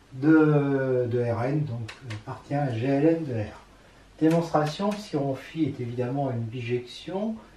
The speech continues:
et, euh, c'est même un C un difféomorphisme, parce que psi en est un, et soit x appartenant à B lambda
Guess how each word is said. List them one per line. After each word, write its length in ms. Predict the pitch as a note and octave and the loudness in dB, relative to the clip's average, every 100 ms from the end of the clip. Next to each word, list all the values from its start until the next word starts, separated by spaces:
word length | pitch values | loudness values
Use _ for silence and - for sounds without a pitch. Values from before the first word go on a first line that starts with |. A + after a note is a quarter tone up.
| - _ B2 | -20 _ -4
et, 360 | C3 C#3+ C#3 | 0 2 2
euh, 440 | B2 A#2+ A#2+ A#2 A2+ A2 - - _ - | 2 0 -2 -2 -4 -8 -16 -20 _ -18
c'est 420 | - C3+ B2 A2 | -10 -4 -2 -2
même 200 | B2+ C3 | -2 -2
un 120 | A#2 A2+ | -2 -6
C 220 | - C3+ | -4 -4
un 100 | C3 | -4
difféomorphisme, 880 | A#2+ A2 C3 A#2+ B2 - A3+ A3 - | -6 -8 -6 -4 -6 -6 -8 -8 -8
parce 200 | A2+ - | -8 -6
que 100 | B2 | -8
psi 380 | - - D3+ | -8 -6 -2
en 140 | C3 A#2 | -2 -2
est 180 | A2+ - | -4 0
un, 240 | G3 A3 - - - - - _ _ - | 0 0 -8 -20 -20 -20 -20 _ _ -8
et 100 | B2+ | -6
soit 280 | - D3 C#3+ | -2 0 0
x 260 | E3 - | -2 -4
appartenant 640 | B2+ C3+ - - B2+ C3+ C3 | -4 -2 -6 -4 -6 -4 0
à 80 | A#2 | 0
B 160 | C3 | 0
lambda 320 | B2+ A#2+ A2+ | 0 -2 -2